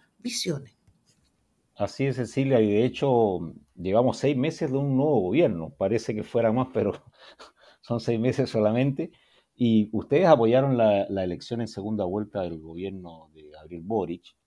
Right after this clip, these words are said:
Speaker 2: Ap-, estuvieron, de alguna manera, con las fuerzas políticas, estuvieron juntos, estuvimos juntos con el, con el apruebo. Y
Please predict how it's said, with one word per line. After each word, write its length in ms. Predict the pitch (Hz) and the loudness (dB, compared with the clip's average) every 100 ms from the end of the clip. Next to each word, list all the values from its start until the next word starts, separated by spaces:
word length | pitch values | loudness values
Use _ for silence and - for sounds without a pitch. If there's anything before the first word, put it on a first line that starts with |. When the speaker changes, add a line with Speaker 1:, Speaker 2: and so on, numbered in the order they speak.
| _ _ _ _ _ _ 95 | _ _ _ _ _ _ -4
Speaker 2:
Ap-, 220 | 92 - | -4 -4
estuvieron, 640 | 90 - 90 92 110 113 - 85 | -10 -8 -8 -2 0 0 -4 -4
de 60 | |
alguna 260 | 85 123 107 | -2 0 0
manera, 300 | 95 127 87 | 0 2 2
con 100 | 85 | 0
las 100 | 80 | -6
fuerzas 280 | 101 107 - | -6 -6 -4
políticas, 360 | 95 107 92 | -4 -4 -8
estuvieron 360 | - 85 98 92 | -12 -10 -8 -8
juntos, 520 | - 113 110 107 87 | -6 -4 -2 -4 -6
estuvimos 440 | - 92 127 123 - | -6 -4 0 -2 -2
juntos 300 | 113 110 - | -8 -8 -10
con 160 | 98 | -10
el, 160 | 87 78 | -10 -12
con 180 | - 82 | -14 -12
el 120 | 80 | -12
apruebo. 380 | 78 104 113 120 _ _ _ _ _ - | -6 -2 -2 -4 _ _ _ _ _ -2
Y 320 | 110 101 - | 2 2 0